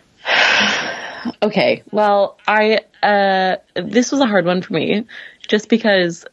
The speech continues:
not only do I love the film Lagan, but I love, um, just listening to the soundtrack in my downtime. And, um, I,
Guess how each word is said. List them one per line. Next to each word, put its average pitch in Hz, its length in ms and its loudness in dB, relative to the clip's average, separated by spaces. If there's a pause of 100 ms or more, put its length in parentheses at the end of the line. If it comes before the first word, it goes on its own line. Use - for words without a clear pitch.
(180)
not 190 260 2
only 208 220 4
do 220 120 0
I 202 80 2
love 170 260 0
the 185 80 -2
film 170 280 0
Lagan, 156 460 2 (300)
but 185 100 2
I 180 60 2
love, 160 480 0 (100)
um, 165 280 2
just 170 200 -2
listening 170 300 2
to 185 120 -2
the 175 60 2
soundtrack 165 540 -2
in 180 80 -2
my 151 100 2
downtime. 160 640 -2 (500)
And, 160 560 0
um, 160 480 0 (240)
I, 165 360 2